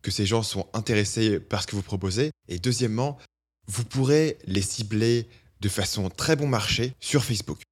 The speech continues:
Si ça vous intéresse de rentrer dans la pub Facebook, je vous conseille donc d'aller sur marketingmania point F R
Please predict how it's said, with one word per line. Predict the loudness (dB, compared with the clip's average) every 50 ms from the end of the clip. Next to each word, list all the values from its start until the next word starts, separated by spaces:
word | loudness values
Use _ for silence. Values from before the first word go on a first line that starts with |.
| _ _ _
Si | -10 -6 -4 -4 0
ça | 0 2
vous | 2 2 2
intéresse | 0 0 2 2 4 4 4 2 0
de | 0 0
rentrer | 0 0 0
dans | 0 0
la | 0
pub | 0 -2 -2
Facebook, | 0 0 0 -2 -2 -6 -6 -4
je | -2 -4
vous | -4 -4
conseille | -6 -6 -6 -4 0 0 0 0 0
donc | 0 -2 -2 -4 -6 -12 -20 -20 -20 -20 -20 _ -18 -12
d'aller | -4 0 2 4 4 4 4 4 2 -2 -6 -12 _ _ -12
sur | -8 -6 -4 -4 -4 -2
marketingmania | 0 0 0 0 2 0 0 0 0 -2 -2 -2 -2 -2 -2 -4 -4
point | -6 -6 -4 -2 -2 -2
F | -2 -2
R | -2 -2 -2 -4